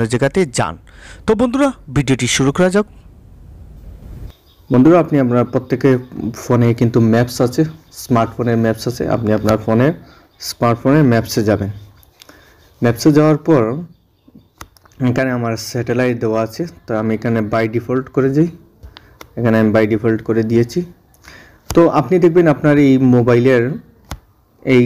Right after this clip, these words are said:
যে কোনায় আছে একটা হিউম্যানস, একজন মানুষের মতো চেহারার মতো একটা ইয়ে আছে, আইকন আছে, বা আপনার যদি ফটো থাকে তাইলে ফটো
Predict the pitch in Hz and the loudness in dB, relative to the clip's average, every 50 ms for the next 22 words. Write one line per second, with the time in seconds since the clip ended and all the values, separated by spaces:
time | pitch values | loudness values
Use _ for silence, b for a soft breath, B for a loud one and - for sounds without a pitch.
0 | 120 123 123 131 123 123 123 - 127 120 117 117 117 117 113 110 - 123 117 110 | 2 -2 0 0 0 0 2 0 0 2 4 4 4 2 0 0 0 0 0 0
1 | - 123 117 113 131 127 123 123 127 123 123 123 123 123 - - - - - _ | 0 -2 0 2 4 4 4 6 4 4 4 2 0 -2 -8 -12 -14 -14 -16 _
2 | - 127 117 117 113 120 113 113 113 113 117 113 - - 131 123 127 117 113 113 | -6 -4 -4 -2 0 0 0 2 2 2 2 0 0 2 2 2 4 2 2 0
3 | - - - - - 123 127 139 156 180 196 175 135 110 - 120 110 107 107 - | -2 -8 -6 -2 0 2 2 4 2 2 2 0 0 0 2 0 -2 -2 0 0
4 | 117 113 113 113 123 131 131 131 - - 208 226 220 - - - _ - 120 123 | 0 2 2 2 2 2 0 -2 -4 -6 -6 -6 -6 -10 -20 -20 _ -2 -2 -2
5 | 120 127 135 143 139 139 - - 220 220 b b b b b b b - 113 120 | 0 0 0 0 0 -2 -4 -10 -12 -12 b b b b b b b -4 0 2
6 | 117 113 104 - - _ - - _ _ 120 117 110 120 120 117 110 117 110 120 | 2 2 0 -4 -10 _ -20 -20 _ _ -8 -6 -4 -2 -2 0 0 0 2 2
7 | 120 120 - - 117 107 120 123 123 139 123 123 143 - 120 113 110 113 107 - | 0 0 0 -4 -2 0 0 -2 0 -2 0 0 0 0 2 2 2 0 0 0
8 | 113 107 104 | -4 0 0